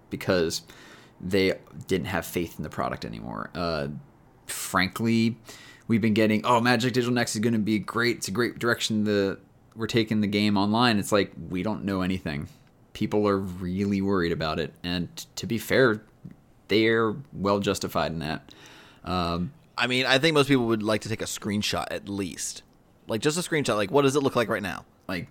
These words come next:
Speaker 1: yeah, just give us, like, a basic U I or even, you know,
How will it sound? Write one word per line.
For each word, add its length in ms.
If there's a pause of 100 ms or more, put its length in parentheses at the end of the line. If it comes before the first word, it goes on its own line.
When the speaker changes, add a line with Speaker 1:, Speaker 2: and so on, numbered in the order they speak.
Speaker 1:
yeah, 180
just 200
give 120
us, 140
like, 140
a 20
basic 480
U 200
I 280
or 420
even, 640 (160)
you 80
know, 340